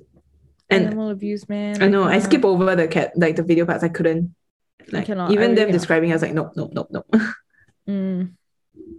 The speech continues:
Speaker 1: But the case is interesting.
Speaker 2: Mm-mm.
Speaker 1: Yeah. So there was a poll of nine thousand five hundred twenty-one voters,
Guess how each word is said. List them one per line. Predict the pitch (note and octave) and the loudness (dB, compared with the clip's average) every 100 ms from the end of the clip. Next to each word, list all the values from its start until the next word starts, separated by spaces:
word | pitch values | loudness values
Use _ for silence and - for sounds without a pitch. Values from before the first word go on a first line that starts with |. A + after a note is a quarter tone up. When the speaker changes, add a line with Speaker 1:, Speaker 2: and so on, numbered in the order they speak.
| E4 _ _ _ _ _ _ _ _ _ | _ _ _ _ _ _ _ _ _ _
Speaker 1:
But | G#3 | 2
the | D#4 | 4
case | D4+ D4 | 4 4
is | D#3+ | 2
interesting. | - - - - _ _ _ _ _ _ _ _ _ - | 0 -4 -10 -16 _ _ _ _ _ _ _ _ _ -8
Speaker 2:
Mm-mm. | G#3+ G3 G3+ G3 F3+ F#3 F3+ _ _ _ _ _ _ _ _ _ _ _ _ _ _ _ | -6 -4 -4 -4 -4 -4 -8 _ _ _ _ _ _ _ _ _ _ _ _ _ _ _
Speaker 1:
Yeah. | - - - - | -8 -8 -10 -16
So | - B3+ A#3 | -2 0 2
there | G#3 A3+ | 2 2
was | A#3 | 2
a | |
poll | B3 C4+ C#4 | 0 0 2
of | A3+ F3+ F#3 | 2 2 2
nine | E3+ F3 | 0 2
thousand | E3 E3+ E3+ | 0 0 -2
five | E3+ E3+ | 0 0
hundred | E3 E3+ E3 | 0 0 -2
twenty-one | E3+ D#3+ E3 D#3+ | 0 0 0 0
voters, | D3+ D3+ D3+ C#3+ D3+ E3+ - - - - | 0 0 0 -2 -2 -8 -16 -18 -20 -20